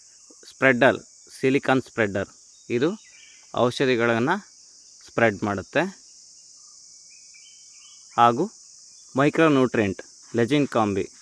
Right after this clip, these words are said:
ಇದರಲ್ಲಿ ಐರನ್ನು, ಮ್ಯಾಂಗನೀಸ್ ಮತ್ತು ಜಿಂಕ್ ಬೋರಾನ್ ಎಲ್ಲ ಇರುತ್ತೆ, ಇದು ಟೂ ಫಿಫ್ಟಿ ಗ್ರಾಮ್. ಹಾಗೂ ಮತ್ತೊಂದು ಇದಕ್ಕೆ ಆ್ಯಡ್ ಮಾಡ್ಕೋಬೇಕಾಗತ್ತೆ,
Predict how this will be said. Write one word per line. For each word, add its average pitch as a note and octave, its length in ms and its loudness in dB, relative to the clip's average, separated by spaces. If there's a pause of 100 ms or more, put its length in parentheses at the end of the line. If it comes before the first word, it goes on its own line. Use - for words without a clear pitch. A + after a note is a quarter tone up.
(520)
ಇದರಲ್ಲಿ C3+ 340 0 (960)
ಐರನ್ನು, C#3 340 2 (300)
ಮ್ಯಾಂಗನೀಸ್ B2 460 0 (480)
ಮತ್ತು C#3+ 220 -8 (220)
ಜಿಂಕ್ B2 220 -2 (120)
ಬೋರಾನ್ G#2 320 -2
ಎಲ್ಲ G2 120 -6 (100)
ಇರುತ್ತೆ, - 280 -10 (120)
ಇದು E3 120 -2 (100)
ಟೂ A2+ 80 0 (220)
ಫಿಫ್ಟಿ G#2 320 -8
ಗ್ರಾಮ್. D#3 220 -6 (3250)
ಹಾಗೂ B2 320 2 (1900)
ಮತ್ತೊಂದು E3+ 440 2
ಇದಕ್ಕೆ C3 220 0
ಆ್ಯಡ್ B2 220 4
ಮಾಡ್ಕೋಬೇಕಾಗತ್ತೆ, G#2+ 760 -2